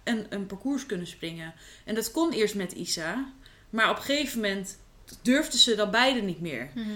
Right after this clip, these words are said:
Speaker 1: En omdat Michelle Isa geen vertrouwen kon geven en Isa Michelle niet, dat,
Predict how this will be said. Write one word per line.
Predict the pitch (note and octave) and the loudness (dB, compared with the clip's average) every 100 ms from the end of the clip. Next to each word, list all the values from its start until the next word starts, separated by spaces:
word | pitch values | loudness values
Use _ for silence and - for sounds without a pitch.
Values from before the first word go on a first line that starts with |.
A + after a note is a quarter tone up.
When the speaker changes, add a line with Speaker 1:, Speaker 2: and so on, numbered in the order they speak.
| G#3 | -4
Speaker 1:
En | A3 | 0
omdat | A#3 A3 A3+ | 2 4 2
Michelle | A3 B3+ C4 A#3+ F#3+ - | 2 2 2 2 0 0
Isa | C4 C4+ | 0 0
geen | B3 G#3+ | 0 -2
vertrouwen | G3+ G3+ F#3 F3+ | -4 -2 -2 -2
kon | F3 | -6
geven | F#3+ F3 E3+ F3+ F#3+ - | -2 -2 -2 -2 -2 -2
en | G#3+ | 0
Isa | B3 B3 | 0 0
Michelle | A3 - B3 B3 | 0 0 -2 0
niet, | F#3 G3+ - F#3 | -2 -4 -6 -8
dat, | G3 | -8